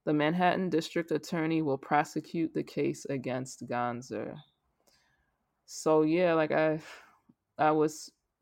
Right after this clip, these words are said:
trying to find a place to go sit outside and, like, have a glass of wine with my friends, and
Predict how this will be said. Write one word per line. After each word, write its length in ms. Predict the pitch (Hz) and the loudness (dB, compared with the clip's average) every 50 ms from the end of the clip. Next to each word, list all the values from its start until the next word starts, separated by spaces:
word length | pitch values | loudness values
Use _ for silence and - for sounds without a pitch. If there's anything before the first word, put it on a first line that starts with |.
| _ _ _ _ _ _ _ _ - | _ _ _ _ _ _ _ _ 0
trying 240 | - 180 165 156 170 | 4 6 6 6 6
to 80 | 175 | 2
find 340 | 175 - 180 165 170 170 165 | 2 2 2 4 4 4 2
a 60 | 165 | 0
place 400 | 165 - 170 165 160 165 165 - | 0 0 2 2 2 2 0 0
to 140 | - 175 165 | -2 0 2
go 220 | 156 160 156 160 | 4 4 4 4
sit 280 | 160 - - - 160 151 | 2 0 0 0 4 4
outside 520 | 151 156 151 - - - 160 151 156 156 | 4 4 4 2 0 0 0 2 2 2
and, 140 | 151 151 147 | 0 0 0
like, 180 | 147 143 147 151 | -2 -2 -2 -2
have 220 | 156 - 139 - | -2 -2 -2 -2
a 80 | 156 147 | -2 -2
glass 360 | 151 151 151 151 151 - - | 0 0 0 0 -2 -4 -6
of 100 | 151 151 | -6 -2
wine 260 | 151 151 143 147 147 | 0 0 0 0 0
with 200 | 143 147 139 - | 0 -2 -2 -2
my 200 | 151 151 131 139 | -2 -2 -2 -2
friends, 600 | 139 - - 165 170 160 151 151 147 151 147 147 | -4 -4 -4 -2 0 0 0 -2 -4 -6 -6 -6
and 340 | 139 139 139 139 139 147 | -6 -4 -4 -6 -6 -8